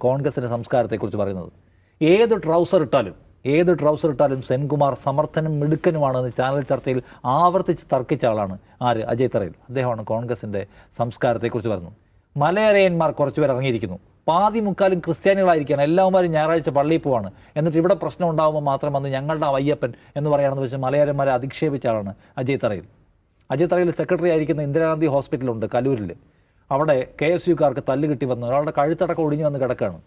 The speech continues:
ഏഴ് ദിവസമായിട്ട് പ്രോപ്പർ അറ്റൻഷൻ കിട്ടിയിട്ടില്ല. കെ സുധാകരൻ കാണാൻ ചെല്ലുമ്പോൾ അവിടുത്തെ കെ എസ് യുവിൻ്റെ യൂണിറ്റ് പ്രസിഡന്റ് ആയിട്ടുള്ള വനിത പറഞ്ഞു, "സാർ, ഞങ്ങൾക്കൊരു അറ്റൻഷൻ കിട്ടിയില്ല."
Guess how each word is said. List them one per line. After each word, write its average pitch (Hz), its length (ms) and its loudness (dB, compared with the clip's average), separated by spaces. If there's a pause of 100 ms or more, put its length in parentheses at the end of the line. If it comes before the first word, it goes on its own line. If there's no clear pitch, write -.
(460)
ഏഴ് 175 200 2
ദിവസമായിട്ട് 147 400 -2
പ്രോപ്പർ 135 300 0
അറ്റൻഷൻ 143 320 -8
കിട്ടിയിട്ടില്ല. 110 340 -4 (280)
കെ 147 80 0 (120)
സുധാകരൻ 147 400 0
കാണാൻ 143 240 0
ചെല്ലുമ്പോൾ 127 240 -2
അവിടുത്തെ 120 260 -4
കെ 131 140 -2
എസ് - 120 -6
യുവിൻ്റെ 135 200 0 (340)
യൂണിറ്റ് 147 280 -2
പ്രസിഡന്റ് 131 260 -4
ആയിട്ടുള്ള 127 280 0
വനിത 127 260 0
പറഞ്ഞു, 110 220 -6
"സാർ, 117 200 -2
ഞങ്ങൾക്കൊരു 120 260 -2
അറ്റൻഷൻ 131 340 -10
കിട്ടിയില്ല." 98 300 -6